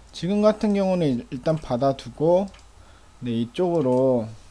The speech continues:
다가서면은 지금 백이 굉장히 이상한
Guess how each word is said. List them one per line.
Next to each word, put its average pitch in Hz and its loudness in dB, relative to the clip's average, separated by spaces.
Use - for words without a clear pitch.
다가서면은 156 0
지금 131 -2
백이 131 -2
굉장히 139 0
이상한 139 -2